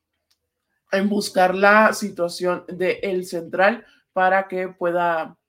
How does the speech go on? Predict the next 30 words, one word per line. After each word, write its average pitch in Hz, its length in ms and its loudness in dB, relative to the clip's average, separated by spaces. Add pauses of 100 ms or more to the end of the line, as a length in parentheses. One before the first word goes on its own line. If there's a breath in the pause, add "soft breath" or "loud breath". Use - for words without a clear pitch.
(120)
pueda 175 240 -2
llegar 156 340 -4
a 160 80 2
los 151 220 -6
rojinegros. 220 720 -8
Entonces, 151 400 -20
por 147 180 -8
ahí 143 180 -8 (320 loud breath)
falta 214 340 0
Guardado 214 500 2
para 196 140 0
apoyar 160 400 -6
a 165 60 -4
Rocha. 160 440 -10 (320)
¿Qué 214 320 -4
más 190 400 -4
quisiéramos 196 880 -8 (220)
que - 560 -18
Andrés 151 300 -10
Guardado 156 400 -6
fuera 156 240 -10
opción? 202 460 -12 (320)
Pero - 200 -12
no, - 100 -8
amigos, - 500 -12
en 175 100 -14
este 175 180 -14
momento 156 420 -12
Gua-, - 280 -10
Guardado, 233 760 2